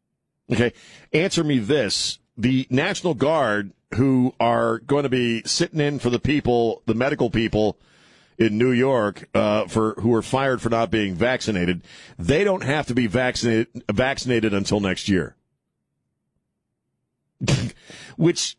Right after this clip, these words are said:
kind of undermines the entire, this whole quote-unquote scientific argument for this stuff. The people who are gonna be standing in for the nurses and the medical folks who got fired because they didn't get vaccinated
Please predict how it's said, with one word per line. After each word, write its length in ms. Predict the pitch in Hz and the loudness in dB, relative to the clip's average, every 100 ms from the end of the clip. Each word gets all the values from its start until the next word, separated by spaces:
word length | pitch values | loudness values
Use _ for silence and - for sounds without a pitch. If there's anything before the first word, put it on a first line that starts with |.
| - | -8
kind 420 | - - 202 247 | -4 -2 0 2
of 140 | 233 147 | 0 -2
undermines 840 | 160 190 170 147 135 135 127 120 - | -2 0 0 0 0 0 -2 -2 0
the 140 | 127 | 0
entire, 680 | 123 104 135 143 139 123 101 - - - - | 0 -2 -2 0 2 0 -2 -8 -20 -18 -2
this 240 | 120 - | 0 2
whole 380 | 147 143 120 120 | 2 2 2 -2
quote-unquote 720 | - 156 147 131 - 127 123 | -2 2 2 0 0 0 0
scientific 720 | - - 139 135 120 123 110 101 | -2 -2 0 0 0 0 0 0
argument 400 | 110 101 90 87 | 0 0 -2 -2
for 80 | |
this 140 | 80 73 | -2 -2
stuff. 260 | - 69 - - - | -2 -2 -4 -14 -4
The 100 | - 147 | -2 2
people 520 | 226 247 220 202 180 | 2 2 2 2 2
who 100 | 160 | 0
are 80 | 175 | 0
gonna 120 | 156 | 0
be 80 | 143 | -2
standing 520 | - 196 220 185 170 | 0 0 0 0 0
in 380 | 190 165 135 135 | 0 0 -2 -4
for 200 | - 131 | -4 -2
the 80 | |
nurses 500 | 131 156 190 - 175 | 0 0 0 0 -2
and 80 | 135 | 0
the 60 | 135 | 0
medical 300 | 170 170 156 | 0 -2 -4
folks 440 | - 151 143 120 | 0 2 0 -2
who 60 | 131 | -2
got 200 | 123 123 | 0 -2
fired 320 | - 170 170 | -2 -2 0
because 200 | 151 127 | -2 0
they 60 | 123 | 0
didn't 160 | 139 | 0
get 100 | 127 104 | 0 0
vaccinated 680 | 139 151 - 123 113 113 | -2 -4 -4 -2 0 -2